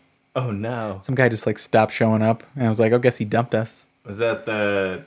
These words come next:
Speaker 1: cryptid name one, or?
Speaker 2: Yes.
Speaker 1: Oh, man.
Speaker 2: The worst name ever.
Speaker 1: <laughs> It's pretty bad. <laughs>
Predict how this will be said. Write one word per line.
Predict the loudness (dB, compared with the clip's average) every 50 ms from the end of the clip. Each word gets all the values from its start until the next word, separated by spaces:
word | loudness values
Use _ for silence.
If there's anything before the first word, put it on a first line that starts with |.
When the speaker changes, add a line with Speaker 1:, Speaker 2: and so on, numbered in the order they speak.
| _ _ _ -8
Speaker 1:
cryptid | -4 -2 -2 -2 -2 -2 -4 -2 -4
name | -4 -4 -4 -4
one, | -4 -4 -4 -4 -4 -6
or? | -6 -6 -6 -8 -8 -6
Speaker 2:
Yes. | -2 2 2 2 2 0 -4 -10 -12 -16 _ _ _
Speaker 1:
Oh, | -8 -6 -4 -2 -2 -2 -2
man. | -2 -4 -4 -6 -6 -6 -8 -2 0
Speaker 2:
The | 0 2
worst | 2 4 4 4 4 4 0 -4 -2
name | 0 2 2 2
ever. | 2 2 2 2 0 0 -2 -8
Speaker 1:
<laughs> | _ _ _ _ _ _ _ _ _ _ _ _ _ _ _
It's | -16 -16 -16 -18
pretty | _ -20 -20 -20 -20
bad. | -16 -14 -12 -10
<laughs> | -4 -2 0 2 2 2 2 2 0 2 2 2 2 2 2 2 2 2 2 2 2 2 2 0 -2 -8 -12 -12